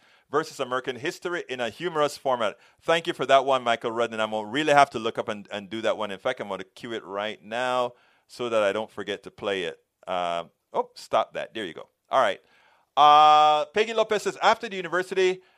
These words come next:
and colleges blew up with dissension in nineteen sixties and nineteen seventies, the American educational system began ending teaching critical thinking in schools.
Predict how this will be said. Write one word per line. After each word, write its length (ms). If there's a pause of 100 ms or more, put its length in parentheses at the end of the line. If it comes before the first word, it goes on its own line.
(160)
and 140
colleges 520
blew 200
up 200
with 200
dissension 580
in 180
nineteen 320
sixties 320
and 100
nineteen 300
seventies, 320
the 60
American 480 (260)
educational 540
system 340
began 420
ending 320
teaching 340
critical 380
thinking 340
in 120
schools. 420